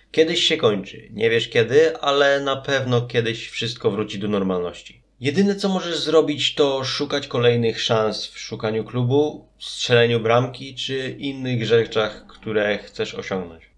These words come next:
Według statystyk można wywnioskować, że Ronaldo strzelił dużo bramek nie dlatego, że ma lepszą celność strzałów, tylko dlatego, że wykonuje więcej strzałów w trakcie meczu.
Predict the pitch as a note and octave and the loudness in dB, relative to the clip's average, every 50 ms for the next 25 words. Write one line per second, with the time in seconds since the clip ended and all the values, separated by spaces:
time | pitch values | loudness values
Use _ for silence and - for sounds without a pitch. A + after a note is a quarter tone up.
0 | _ _ - C3 C3+ B2+ B2+ B2 - - - C#3 C3 C3 C3 A#2+ B2 - - A2+ | _ _ 0 2 4 4 4 2 0 -2 -2 -2 -2 0 -2 -4 -4 -4 -4 -4
1 | A2+ A2+ - A#2+ A2+ A#2+ B2 G#2+ A#2+ B2 B2 A#2+ B2 B2 C3 B2+ B2 - C3+ B2+ | -4 -4 -4 -4 -2 -2 0 0 2 2 2 2 2 0 0 0 0 0 -2 -2
2 | B2 - - A#2+ G2+ F#2 G#2 G#2+ A#2+ B2 - - - C3+ - C3+ B2 C3 C3 C3+ | -2 -2 -2 -2 -2 0 -2 -2 -2 -4 -8 -10 -6 -2 -2 0 0 0 0 0
3 | C#3+ D3 D3+ D3 D#3 D#3 D3 - - - - - C#3+ D3 D3 C#3 B2 B2+ - C3+ | 0 0 -2 -2 -4 -4 -4 -6 -8 -8 -8 -6 -4 -4 -4 -4 -6 -4 -2 -2
4 | B2+ B2 A#2+ G#2+ G2+ A2 G#2+ G2+ G2+ A2+ C3 D3 - - - - - - - - | 0 2 2 2 2 0 0 0 0 0 0 -2 -4 -8 -16 -20 -20 -20 -20 -20
5 | - - _ _ - A2+ C3+ D#3+ E3+ D#3+ B2 A#2 A2+ G#2+ - A2 G#2 G2 G#2 G#2 | -20 -20 _ _ 0 2 4 4 2 2 2 0 0 0 -2 -4 -4 -2 -4 -4
6 | G2 F2 F2 F#2+ G#2+ G#2 G#2+ G#2 G#2 G2+ G2+ G2+ G2 G#2 G#2+ A2 - - - A#2 | -4 -4 -6 -6 -6 -4 -4 -2 -2 -2 -2 -4 -4 -4 -6 -6 -6 -6 -4 -2
7 | G#2+ G2+ - - A2 G#2 G#2 G#2 G#2 G#2 G2 - - - - - - - - F2+ | -4 -4 -4 -4 -4 -4 -2 -4 -4 -6 -6 -8 -10 -10 -8 -8 -6 -4 -4 -2
8 | F2 F2+ F#2+ A2+ C3 B2+ - - - - - - _ _ _ - D3 C3+ C3 - | -2 0 -2 -2 -4 -6 -12 -18 -20 -20 -20 -20 _ _ _ -2 -2 0 0 -2
9 | C#3+ C3 C3+ C#3 - D3 C3 C3 D3 C3+ B2 C#3 B2+ C3+ C3 C3+ C#3+ C#3+ C#3+ C#3+ | -2 0 0 0 0 -2 -2 0 0 0 0 0 0 0 0 0 0 2 2 2
10 | C#3+ C#3+ C3+ B2+ A#2 B2 C#3+ C#3+ C#3 B2+ B2+ C#3+ C#3 C3 - - - - B2+ B2 | 2 0 0 -2 -2 0 0 0 0 0 -2 -4 -4 -4 -6 -6 -4 0 0 2
11 | B2+ B2 B2 - - - - - - B2 A#2 B2 - - A#2+ A2+ G#2 - - - | 0 0 -2 -6 -12 -16 -8 -4 -2 -2 -2 -2 -2 -2 0 0 0 -2 -6 -12
12 | - F2+ | -20 -20